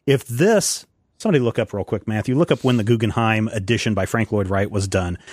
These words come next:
If this is a, something that happens in the middle of his transition period,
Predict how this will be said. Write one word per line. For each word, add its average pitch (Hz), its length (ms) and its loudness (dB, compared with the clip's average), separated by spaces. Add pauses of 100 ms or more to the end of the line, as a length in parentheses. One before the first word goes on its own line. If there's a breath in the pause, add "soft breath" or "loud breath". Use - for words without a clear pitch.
(340 loud breath)
If 139 200 0
this 190 320 0
is 139 220 0
a, 117 340 0 (460)
something 151 400 0
that 127 100 0
happens 135 460 -2
in 120 80 0
the 113 80 0
middle 123 340 2
of 139 120 0
his 143 200 -2
transition 127 560 -2
period, 147 400 0